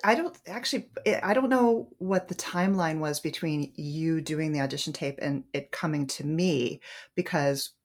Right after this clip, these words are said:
when we f-, got the second, um, the, the, the British, uh, version, because, you know, I, I, as you know now, there's not only a British main character in book two, but, like, also his entire family for their destination wedding in book four. Um,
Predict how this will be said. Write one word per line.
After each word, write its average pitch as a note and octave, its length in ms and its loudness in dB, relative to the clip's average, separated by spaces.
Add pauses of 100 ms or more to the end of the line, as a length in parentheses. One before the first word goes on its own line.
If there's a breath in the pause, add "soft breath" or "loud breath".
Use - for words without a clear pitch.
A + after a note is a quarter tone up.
(160)
when D#3+ 220 0
we D#3+ 220 2
f-, - 160 -2
got G3 180 4
the G#3 80 0
second, F#3+ 460 0 (300)
um, C3+ 360 0
the, - 220 -4
the, D3+ 180 -6
the D#3 80 -4
British, F3 600 2
uh, C#3+ 220 -8 (300)
version, D3+ 400 -2
because, C3+ 300 -6
you D3 80 -8
know, C3 60 -10
I, B2 180 -8 (100)
I, C#3 180 -4 (200)
as D#3 320 0
you D#3 80 2
know C#3+ 140 2
now, D#3+ 260 4
there's D3 180 0
not D#3 140 -2
only C#3 260 -4 (320 loud breath)
a D#3 60 -8
British D#3+ 260 4
main C#3+ 200 0
character E3+ 340 0
in C#3+ 100 0
book C#3 220 -4
two, G#3+ 240 0
but, C#3+ 120 -6
like, C3+ 340 -6 (120)
also D#3 300 -2
his D3 180 -2
entire C#3 320 -2
family F3 380 2
for C#3 300 -6
their C#3 380 -4
destination C#3 540 -2
wedding D3 280 0
in C3 100 -2
book C3 180 -10
four. A3+ 400 -2 (640 loud breath)
Um, D3 440 4